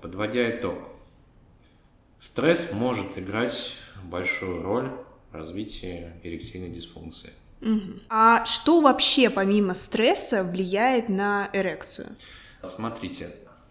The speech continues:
Speaker 1: как я уже говорил, что эрекция обеспечивается взаимодействием трёх основных систем, э, нервная, сосудистая и, э, гормональная.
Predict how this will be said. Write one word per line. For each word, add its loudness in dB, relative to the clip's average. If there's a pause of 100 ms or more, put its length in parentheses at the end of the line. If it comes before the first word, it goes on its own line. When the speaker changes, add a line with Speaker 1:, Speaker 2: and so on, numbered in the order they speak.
(140)
Speaker 1:
как -10
я 0
уже 0
говорил, 0
что -2
эрекция -2
обеспечивается -6
взаимодействием -6
трёх -4
основных -8
систем, -8 (420)
э, -4
нервная, -2 (200)
сосудистая -4 (160)
и, -6 (160)
э, -10
гормональная. -4